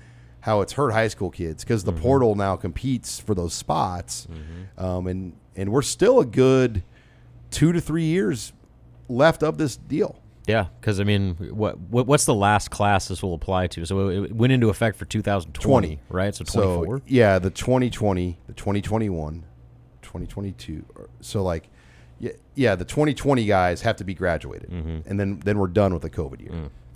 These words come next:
Speaker 2: crazy.
Speaker 1: I mean, and that, that's
Speaker 2: We're
Speaker 1: the
Speaker 2: a long way off from that.
Speaker 1: Like, Teddy Prochaska would have been a part of that
Speaker 2: Mm-hmm.
Speaker 1: group, and
Speaker 2: So, like, his, his class, like, that's, <laughs> that's the
Speaker 1: and,
Speaker 2: last
Speaker 1: and those
Speaker 2: class group.
Speaker 1: guys now are going into their third year,
Speaker 2: Mm-hmm.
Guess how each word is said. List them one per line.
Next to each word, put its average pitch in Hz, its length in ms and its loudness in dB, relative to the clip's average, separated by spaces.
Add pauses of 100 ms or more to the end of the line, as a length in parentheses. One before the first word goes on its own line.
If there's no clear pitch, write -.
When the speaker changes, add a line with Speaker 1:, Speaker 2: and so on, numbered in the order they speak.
Speaker 2:
crazy. - 460 -14
Speaker 1:
I - 20 -6
mean, 110 120 4
and 120 180 2
that, 101 160 0
that's - 380 -2 (200)
Speaker 2:
We're 92 120 -12
Speaker 1:
the 113 60 -2
Speaker 2:
a - 20 -6
long 92 220 -2
way 92 120 0
off 90 160 0
from 85 140 -8
that. 78 260 -10
Speaker 1:
Like, 110 180 -2
Teddy 127 380 4
Prochaska 101 1000 0 (640)
would 104 160 2
have 92 60 4
been 98 120 2
a 92 60 0
part 113 220 4
of 101 60 4
that 85 260 0
Speaker 2:
Mm-hmm. 98 280 -4
Speaker 1:
group, 117 480 2
and 90 440 -2 (220)
Speaker 2:
So, - 180 -6
like, 90 220 -6
his, 131 240 0
his 120 240 0
class, - 520 -6
like, 92 160 -10
that's, 110 360 -4 (180)
<laughs> - 140 -20
that's - 240 -6
the 135 100 -4
Speaker 1:
and, 127 80 4
Speaker 2:
last 113 200 2
Speaker 1:
and 120 140 4
those 143 240 10
Speaker 2:
class - 20 -6
group. - 20 -6
Speaker 1:
guys 127 400 6
now 107 480 2
are 104 120 2
going 104 340 2
into 98 180 0
their 87 140 -2
third 101 420 0
year, 85 400 -4
Speaker 2:
Mm-hmm. 82 280 -6